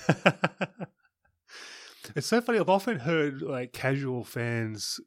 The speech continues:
comment to me and say, "Oh, you're a rugby league, uh, fan. You've got a podcast, have you?" "Yeah, I went to the rugby union one. It's a very different clientele there.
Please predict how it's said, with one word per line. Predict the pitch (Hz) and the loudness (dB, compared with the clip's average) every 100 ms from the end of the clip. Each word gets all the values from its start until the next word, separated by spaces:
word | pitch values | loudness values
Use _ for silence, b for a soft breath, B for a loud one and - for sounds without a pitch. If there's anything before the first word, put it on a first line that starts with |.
| - | -6
comment | - 127 127 - | -2 0 0 -4
to | 113 | -4
me | 110 | -2
and | 107 104 | -2 -4
say, | 123 107 104 92 _ _ _ _ - | -4 -2 -4 -8 _ _ _ _ -4
"Oh, | 220 | 2
you're | 190 | 4
a | 160 | 4
rugby | 175 156 | 4 2
league, | 180 233 180 135 | 2 0 -4 -6
uh, | 139 120 113 | -6 -6 -8
fan. | 131 120 110 | -8 -8 -6
You've | 139 | -6
got | |
a | 151 | -6
podcast, | 175 185 160 120 | -8 -10 -10 -10
have | 117 | -8
you?" | 160 | -6
"Yeah, | 185 | -6
I | 185 B - | -8 B -8
went | 254 | -8
to | 220 | -6
the | 180 | -4
rugby | 170 147 | -6 -6
union | 190 202 | -8 -6
one. | 143 | -8
It's | 123 | -8
a | 170 | -8
very | 160 240 | -4 -4
different | 175 185 - 170 165 | -4 -6 -6 -6 -8
clientele | - 170 156 131 - 175 190 | -6 -4 -2 -4 -8 -8 -6
there. | 143 113 101 117 | -4 -4 -4 -8